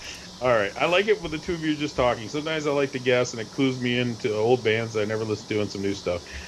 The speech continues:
I cannot stand the guy you had from K C. I just wanted to bitch slap him. <laughs> I hate that punk has become so safe. Well, I will not, I cannot encourage any kind of bitch slapping.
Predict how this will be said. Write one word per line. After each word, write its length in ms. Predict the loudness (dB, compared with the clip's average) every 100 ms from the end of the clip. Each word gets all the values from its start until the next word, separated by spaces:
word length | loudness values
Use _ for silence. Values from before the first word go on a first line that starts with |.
| -2 0
I 60 |
cannot 300 | 2 2 0
stand 260 | 0 0 0
the 60 |
guy 120 | 2 2
you 120 | 2
had 100 | 2
from 120 | 0
K 200 | 0 0
C. 300 | -2 -4 -2
I 80 | -4
just 160 | -4
wanted 240 | -4 -2 -4
to 60 |
bitch 200 | -6 -6
slap 200 | -4 -4 -4
him. 760 | 4 6 6 2 -6 -2 0
<laughs> 20 | 2
I 60 |
hate 220 | 2 2
that 140 | 0 4
punk 220 | 4 4
has 100 | 0
become 320 | -2 -4 -4
so 160 | -2 -4
safe. 340 | -2 -4 -2
Well, 100 | 0
I 140 | 2 4
will 140 | 4
not, 360 | 2 2 0 -2
I 100 | -2
cannot 560 | -2 -2 -4 -2 -4 -6 -12 -12
encourage 460 | -6 -4 -4 -6
any 160 | -6 -4
kind 160 | -4 -6
of 60 |
bitch 220 | -6 -10 -10
slapping. 400 | -10 -10 -12